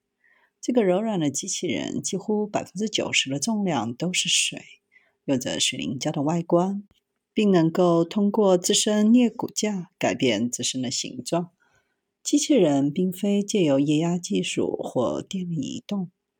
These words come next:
使用的是光学合成过程来编程分子对光的反应。当机器人暴露在光下时，分子会排斥水，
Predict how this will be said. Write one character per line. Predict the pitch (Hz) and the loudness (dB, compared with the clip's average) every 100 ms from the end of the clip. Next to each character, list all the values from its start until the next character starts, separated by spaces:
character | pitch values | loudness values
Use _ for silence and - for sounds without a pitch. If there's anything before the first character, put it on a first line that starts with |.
| _ _ _ - | _ _ _ -6
使 | - - | -2 2
用 | 180 208 | 2 2
的 | 208 | 2
是 | - 165 123 65 - | 2 2 2 0 -2
光 | 220 233 | -2 -2
学 | 254 - 101 | -2 0 0
合 | - - - | -2 -4 -4
成 | - 180 | -4 -4
过 | 247 233 | -4 -4
程 | - - - - - | -6 -8 -10 -10 -8
来 | 110 76 73 | -6 -4 -6
编 | - 180 190 | -2 -2 -2
程 | - 117 - | -4 -6 -8
分 | - 208 220 | -6 -4 -4
子 | - - - | -4 -8 -8
对 | - 131 | -4 -4
光 | - 156 196 | 0 0 0
的 | |
反 | 190 - - | -4 -8 -6
应。 | 160 175 170 _ _ _ _ _ _ _ | -2 -2 -4 _ _ _ _ _ _ _
当 | 214 214 226 | 2 4 2
机 | 220 247 | 0 -6
器 | - | -2
人 | 202 143 127 135 | 0 2 2 2
暴 | 160 151 | 2 2
露 | 147 | 0
在 | 147 160 147 | -2 -4 -2
光 | 175 196 220 | -2 -2 -2
下 | - 185 | -4 0
时， | - - - - _ _ | 2 0 -2 -12 _ _
分 | - 214 208 | -6 -4 -2
子 | 214 - - - | -4 -8 -8 -10
会 | - | -6
排 | - - | -6 -4
斥 | - - 240 | -4 -4 -2
水， | - - - | -2 -2 -8